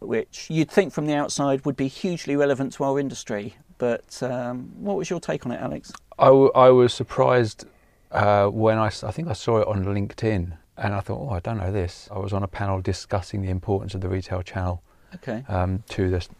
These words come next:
Speaker 2: the smart home industry. That was why I was there. It was an, it was an interesting exercise, not exactly what I was expecting.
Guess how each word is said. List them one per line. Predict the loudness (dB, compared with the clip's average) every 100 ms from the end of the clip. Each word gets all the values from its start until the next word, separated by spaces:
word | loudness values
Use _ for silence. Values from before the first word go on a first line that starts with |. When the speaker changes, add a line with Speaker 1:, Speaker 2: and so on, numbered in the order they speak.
| -20 -16 -4
Speaker 2:
the | -4
smart | -4 -2 0 0 -2
home | -2 -2 -2 -6
industry. | -6 -4 -6 -6 -8 -8 -10 -16 -10 0
That | 0 0
was | -2
why | 2 4
I | 4 2
was | 0 0
there. | 2 2 0 -4 -8 _ _ -2
It | 0
was | 4
an, | 4
it | 4 2
was | 2
an | 0
interesting | -2 -2 -2 0 -2 -2 -8 _ _
exercise, | -8 -6 -6 -2 0 0 -2 -6 _ -2
not | -2
exactly | -2 -6 -6
what | -4
I | -4
was | -6
expecting. | -10 -14 -14 -14